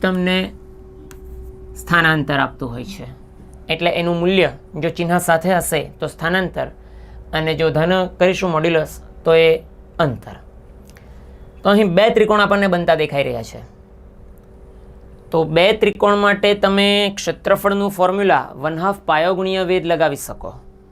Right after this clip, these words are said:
પણ પાયા માટેની પણ બધી કિંમત ખબર હોવી જોઈએ. તો પાયા તરીકે સમયની અક્ષ જો તમે રાખો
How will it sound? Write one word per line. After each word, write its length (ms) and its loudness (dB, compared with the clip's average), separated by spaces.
પણ 200 4
પાયા 260 4
માટેની 400 -2
પણ 180 -2
બધી 200 0
કિંમત 300 -4
ખબર 280 -2
હોવી 220 0
જોઈએ. 360 0
તો 200 -4
પાયા 360 2
તરીકે 260 -4
સમયની 460 -6
અક્ષ 260 -4
જો 120 -2
તમે 220 -4
રાખો 320 0